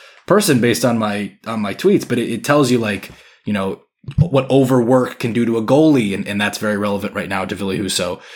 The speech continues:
um, and, and just how much the team fell off, right, from that point. So, um, do I think they're gonna fall off to that degree? I do not. I think they're actually more likely to stabilize because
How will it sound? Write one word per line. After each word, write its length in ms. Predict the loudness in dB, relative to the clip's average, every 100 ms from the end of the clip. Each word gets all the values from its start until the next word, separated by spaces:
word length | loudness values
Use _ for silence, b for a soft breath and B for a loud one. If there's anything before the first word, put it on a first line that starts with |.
| B B -4
um, 320 | 0 0 0
and, 240 | 0 0
and 120 | 0
just 160 | 0 0
how 180 | 0 2
much 300 | 2 0 -2
the 80 | -2
team 580 | 2 4 4 2 -2 _
fell 300 | -8 -4 0
off, 340 | 0 -2 -4 -6
right, 180 | -6
from 140 | -6 -4
that 200 | -4 -4
point. 320 | -4 -4 -2
So, 320 | 0 0 -2 B B B B
um, 520 | -2 0 0 -2 -4 _
do 200 | -2 2
I 100 | 4
think 160 | 4 2
they're 80 | 2
gonna 140 | 2
fall 280 | 2 2 4
off 180 | 4 4
to 80 | 2
that 120 | 2
degree? 260 | 2 0
I 180 | 2 0
do 220 | 2 0
not. 320 | 2 0 0 -4
I 120 | -2
think 220 | 0 0
they're 100 | 0
actually 420 | -2 -2 -2 -4 -10
more 340 | -2 4 4
likely 320 | 4 0 -4 -4
to 80 |
stabilize 800 | -2 2 4 4 2 0 -2 -4
because 640 | -6 -6 -4 -4 -2 -4